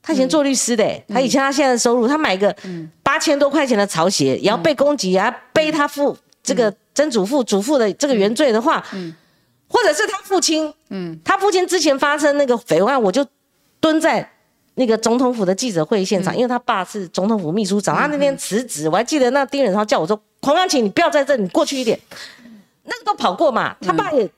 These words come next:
Speaker 1: 下台，当时候负责任下台，历来负责任下台就他。
Speaker 2: 是。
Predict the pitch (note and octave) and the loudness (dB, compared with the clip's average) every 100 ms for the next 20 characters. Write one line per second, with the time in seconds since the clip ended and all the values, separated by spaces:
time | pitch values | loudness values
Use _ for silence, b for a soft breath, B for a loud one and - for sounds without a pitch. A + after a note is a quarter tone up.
0 | _ - A4 F4+ - F3 F3+ F#3+ D4+ D4 | _ -4 -2 -2 -2 -2 0 0 0 0
1 | A3 F4+ C#4+ F#3+ A3+ B3+ A3+ F#3+ D3 F4 | 0 0 2 2 2 2 0 0 0 2
2 | C#4 G3 E3 E4 A3+ A#3 C#4 G3+ F#3+ F#3+ | 2 0 0 2 2 2 0 0 0 -2
3 | - G3+ G#3+ D#3+ | -2 0 0 -2